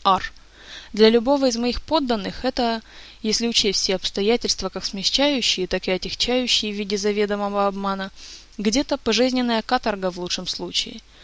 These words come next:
Король, как ты сам знаешь, не подлежит суду и не обязан отвечать в обычном порядке,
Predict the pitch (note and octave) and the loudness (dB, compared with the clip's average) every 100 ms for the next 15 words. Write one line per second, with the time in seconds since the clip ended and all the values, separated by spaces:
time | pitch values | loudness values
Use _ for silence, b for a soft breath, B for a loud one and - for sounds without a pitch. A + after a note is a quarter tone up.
0 | B B - - D4 D#4 C4 - A3 A#3 | B B -2 2 2 2 -2 0 -2 0
1 | A#3 G#3+ B3 B3 - A#3 B3 A3+ B3+ C4+ | -2 -2 0 0 -2 0 0 0 0 0
2 | B3 - F#3+ F3 F3+ F#3+ G#3 A3 A3 G3 | -2 -2 -4 -4 -6 -2 0 2 0 0
3 | F#3 - F#3 - - F#3+ G3 - G3 F3+ | -4 -2 -2 0 -2 -2 0 0 0 -4
4 | F#3 F3 E3+ - | -4 -4 -8 -12